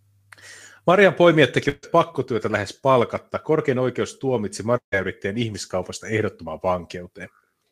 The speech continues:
Korkein oikeus katsoi ennakkopäätöksessä, että hankasalmelainen marjayrittäjä oli syyllistynyt kahteenkymmeneenkuuteen ihmiskaupparikokseen, jotka kohdistuvat thaimaalaisiin marjanpoimijoihin.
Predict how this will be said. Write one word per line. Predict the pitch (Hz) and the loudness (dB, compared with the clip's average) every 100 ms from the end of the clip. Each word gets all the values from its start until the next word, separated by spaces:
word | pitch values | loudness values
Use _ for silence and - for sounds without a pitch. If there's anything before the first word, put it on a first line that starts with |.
| _ _ _ - - - _ _ | _ _ _ -20 -20 -20 _ _
Korkein | - 190 202 202 | 0 2 4 6
oikeus | 196 180 - | 6 6 4
katsoi | 160 - 143 | 2 4 4
ennakkopäätöksessä, | 180 165 - 147 139 120 - - 117 | 4 2 0 2 2 0 -6 -6 -4
että | 110 117 - | -2 -2 -4
hankasalmelainen | - 147 165 131 - 113 110 107 104 104 101 | 0 0 2 -2 -2 -2 0 0 2 0 -4
marjayrittäjä | 135 143 123 101 107 110 - 101 | 0 2 4 2 0 -4 -4 -8
oli | 98 | -6
syyllistynyt | 131 123 - 139 - 113 - - _ | -2 0 2 0 -2 -10 -10 -20 _
kahteenkymmeneenkuuteen | 151 143 - 117 110 101 104 104 127 120 92 92 | 2 2 4 2 2 -2 -2 -2 -2 -2 -2 -2
ihmiskaupparikokseen, | 98 95 95 - 87 - 92 120 143 123 - 113 | -4 -6 -10 -8 -10 -10 -8 -6 -2 -2 -2 -4
jotka | 95 - | -4 -4
kohdistuvat | 120 104 98 95 90 | -4 -4 -6 -10 -6
thaimaalaisiin | - 107 95 85 85 - _ | 0 0 0 -6 -10 -18 _
marjanpoimijoihin. | 90 90 87 - 90 87 - 95 | -8 -4 -4 -8 -12 -14 -16 -18